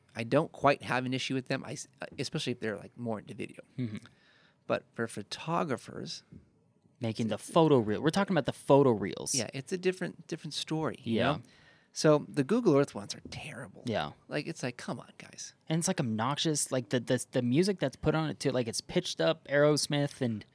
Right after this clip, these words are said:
Speaker 1: Yeah. And, and, like, what's
Speaker 2: everything
Speaker 1: your, what's
Speaker 2: about it.
Speaker 1: your skill in that? You screen recorded?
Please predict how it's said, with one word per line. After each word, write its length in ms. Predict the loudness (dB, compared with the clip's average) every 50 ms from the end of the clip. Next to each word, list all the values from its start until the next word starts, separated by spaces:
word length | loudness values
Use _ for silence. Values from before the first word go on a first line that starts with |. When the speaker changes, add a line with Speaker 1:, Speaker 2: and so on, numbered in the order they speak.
| _ _ -8
Speaker 1:
Yeah. 180 | -6 -6 -6 -6 -8 _ -8 -6
And, 180 | -6 -4 -2
and, 80 | 0 2
like, 100 | 2 2
what's 120 | 4 4 4
Speaker 2:
everything 220 | 4 4 4 4
Speaker 1:
your, 80 | 4 6
what's 140 | 6 6 4
Speaker 2:
about 80 | 4 4
it. 40 |
Speaker 1:
your 200 | 4 4 4 4
skill 380 | 2 2 2 2 2 2 0 0
in 60 | 0 -4
that? 100 | -4 -6
You 80 | -4 -4
screen 420 | -4 -4 -4 -4 -4 -4 -2 -2
recorded? 500 | -4 -4 0 0 0 2 0 -2 -4